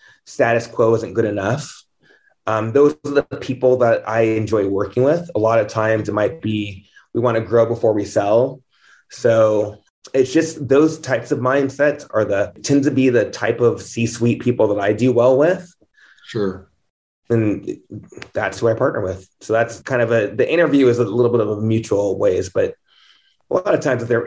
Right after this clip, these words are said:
Speaker 1: if we're talking to each other, it's usually because we've already gelled on some level, where, whether it's written communication or,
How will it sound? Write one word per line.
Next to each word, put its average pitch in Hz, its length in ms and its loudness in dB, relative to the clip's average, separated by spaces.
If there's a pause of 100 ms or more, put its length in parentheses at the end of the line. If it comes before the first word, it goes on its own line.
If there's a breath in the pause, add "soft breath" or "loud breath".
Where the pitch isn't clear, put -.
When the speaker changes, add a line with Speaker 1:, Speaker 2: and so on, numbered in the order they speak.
Speaker 1:
if 120 140 0
we're 135 140 2
talking 120 260 0
to 104 60 -4
each 113 60 -10
other, 123 200 0
it's 117 120 -6
usually 110 320 0
because 104 380 0
we've 104 180 -4
already 101 400 -2 (100)
gelled 95 340 -2
on 90 180 -6
some 98 260 -2
level, 90 280 0
where, 95 380 0
whether 95 240 0
it's 80 100 -4
written 113 280 0
communication 95 960 -2 (540 soft breath)
or, 95 760 0